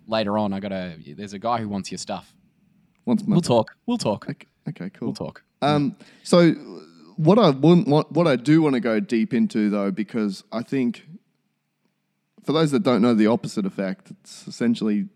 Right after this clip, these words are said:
Speaker 2: we can, we can sum it up in a sentence. Find the direction where attention is heading, find the direction where humanity is moving, and decide to go in the opposite direction, and you'll have a pretty good job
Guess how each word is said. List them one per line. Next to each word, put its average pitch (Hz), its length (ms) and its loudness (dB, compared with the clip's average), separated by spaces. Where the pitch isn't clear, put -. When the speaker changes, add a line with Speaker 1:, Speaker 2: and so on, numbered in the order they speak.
Speaker 2:
we 101 120 -6
can, 101 260 0
we 110 80 -6
can 101 140 -4
sum 127 340 -4
it 117 80 0
up 110 160 -4
in 104 220 0
a 110 80 -6
sentence. 110 560 -2
Find 160 400 2
the 160 80 2
direction 127 760 0
where 107 440 2
attention 123 580 -2
is 113 160 0
heading, 110 400 0
find 113 460 0
the 110 100 -2
direction 104 520 -2
where 92 300 -4
humanity 98 720 0
is 82 140 -4
moving, 101 600 2
and 101 100 0
decide 101 340 -4
to 110 60 -10
go 101 180 -2
in 98 60 -2
the 90 80 -4
opposite - 320 -10
direction, 180 520 -4
and 117 280 0
you'll 123 120 -2
have 110 100 -4
a 107 40 -8
pretty 117 160 -4
good 107 120 -4
job 120 280 -8